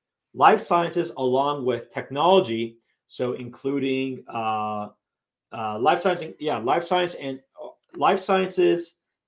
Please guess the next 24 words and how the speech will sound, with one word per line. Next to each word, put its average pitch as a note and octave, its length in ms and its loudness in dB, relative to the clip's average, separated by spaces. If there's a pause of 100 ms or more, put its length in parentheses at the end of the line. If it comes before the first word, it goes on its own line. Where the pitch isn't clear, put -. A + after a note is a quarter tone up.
and C3+ 220 -8
technology D3 500 -2
are C3+ 320 0
surely G3 300 0
merging C3+ 420 -6
together. A#2+ 640 -4 (220)
So - 140 -10
you're D3+ 120 0
gonna G#3 160 2
see - 260 -2
a C#3+ 80 4
lot B2 320 -4
of B2+ 160 -4
these B2 320 -2
professions, B2+ 560 -4
whether A#2 240 -4
it's G#2+ 100 -8 (100)
biotechnology, B2+ 960 -4 (280)
bioinformatics, B2 1000 -2 (320)
computer D#3 340 -4
engineering B2+ 600 -4
in C#3 120 -10
these A#2 200 -10
fields. - 440 0